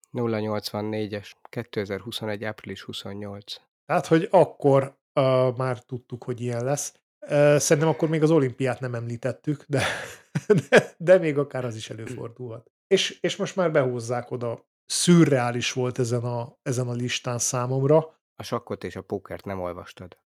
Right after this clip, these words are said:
Speaker 2: Így van. Nekem ez, ez volt a szürreális, hogy ezek után még beleraknak egy sakkot, amit ténylegesen lehet online csinálni, ténylegesen e-sportként is lehet űzni.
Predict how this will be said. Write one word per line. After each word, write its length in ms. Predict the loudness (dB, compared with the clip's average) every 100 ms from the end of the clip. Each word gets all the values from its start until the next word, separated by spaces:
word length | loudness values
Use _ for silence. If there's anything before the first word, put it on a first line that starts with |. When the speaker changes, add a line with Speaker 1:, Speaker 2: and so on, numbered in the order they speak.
| _ 0
Speaker 2:
Így 260 | 2 2
van. 140 | -2 -2
Nekem 240 | 2 4
ez, 220 | 2 0
ez 200 | 0 0 0
volt 220 | -4 -4
a 40 |
szürreális, 680 | -2 0 0 0 0 0 -2
hogy 240 | -2 -4 -6 _ 2
ezek 340 | 6 6 4
után 280 | 0 2 2
még 140 | 0
beleraknak 520 | 2 4 4 2 -4 -6
egy 100 | 0
sakkot, 420 | 0 2 0 -2
amit 200 | -4 -2
ténylegesen 640 | 0 4 4 4 4 2
lehet 340 | 0 -2 -6 _ _ 0
online 300 | 4 4 2
csinálni, 640 | 0 -2 -2 -4 -6 -8 2
ténylegesen 560 | 6 6 6 4 0
e-sportként 680 | 0 0 2 0 0 -4 -6
is 260 | -4 -4 -2
lehet 340 | -2 -4 -6
űzni. 500 | -8 -8 -6 -6 -8